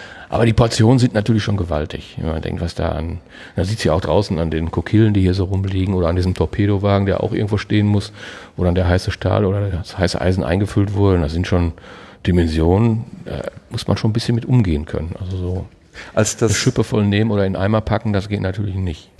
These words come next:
Speaker 2: Als das Werk so langsam abgebaut wurde, äh, neunzehnhundertachtzig herum, langsam wurde das hier runtergefahren. Neunundachtzig war dann, glaub ich, letztendlich,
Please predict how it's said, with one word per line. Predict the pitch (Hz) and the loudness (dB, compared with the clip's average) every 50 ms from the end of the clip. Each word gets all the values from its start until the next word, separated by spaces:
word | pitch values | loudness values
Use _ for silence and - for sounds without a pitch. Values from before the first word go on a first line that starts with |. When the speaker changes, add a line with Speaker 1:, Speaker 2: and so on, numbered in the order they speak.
| - - - | -20 -20 -18
Speaker 2:
Als | - - - 120 113 - | -14 -4 -2 0 0 0
das | - 117 110 - | 0 -2 0 2
Werk | 101 107 113 - | 4 2 2 4
so | - 113 | 4 4
langsam | 104 101 104 113 120 123 113 127 117 117 117 110 95 - | 4 6 4 2 2 0 0 0 2 2 0 -2 -4 -4
abgebaut | - - - - - 135 120 120 120 123 120 - | -4 -4 -4 -2 -2 0 0 2 0 0 0 -2
wurde, | 117 117 120 123 120 123 123 123 113 87 - - 92 98 | 0 2 2 4 4 4 2 2 0 -2 -2 -2 -2 -2
äh, | 98 | 0
neunzehnhundertachtzig | 95 95 98 98 - 104 98 95 90 - - - 107 - - - - 113 113 110 101 - - - | 0 -2 -2 0 0 0 2 0 0 0 -2 -4 -4 -4 -6 -4 -2 0 0 0 -2 -6 -8 -8
herum, | 107 104 95 107 107 107 110 110 107 104 95 85 82 76 80 95 82 | -6 -4 -2 0 0 0 0 0 0 -2 -2 -4 -4 -6 -6 -4 0
langsam | 82 92 98 107 104 107 101 104 101 95 | 0 2 2 2 2 2 2 2 2 2
wurde | 98 104 98 | 2 0 0
das | 104 92 | 0 0
hier | - 104 | 0 2
runtergefahren. | 92 107 117 127 120 104 104 - - 104 101 98 | 2 2 2 2 0 0 0 0 -2 -2 0 2
Neunundachtzig | 92 98 104 101 - - - - 101 95 | 2 2 2 2 0 -2 -2 -4 -4 -2
war | 95 92 | 0 0
dann, | 95 90 | 2 2
glaub | 92 92 90 | 2 2 2
ich, | 92 87 87 | 2 0 0
letztendlich, | - 101 95 - - 98 92 - 101 95 - | -2 -2 0 0 0 0 0 0 -2 -2 -4